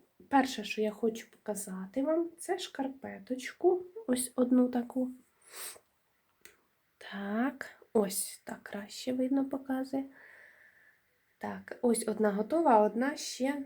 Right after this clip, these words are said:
не зовсім у приглядному вигляді, тому що має дуже багато кінчиків і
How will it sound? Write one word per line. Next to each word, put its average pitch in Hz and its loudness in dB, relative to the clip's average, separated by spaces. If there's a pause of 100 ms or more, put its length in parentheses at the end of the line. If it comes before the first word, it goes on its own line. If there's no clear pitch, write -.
не 233 0 (400)
зовсім 240 2
у 240 0
приглядному 196 0
вигляді, 190 -6
тому 220 0
що 214 -6
має 208 -4
дуже 214 0
багато 202 -6
кінчиків 254 2
і 285 4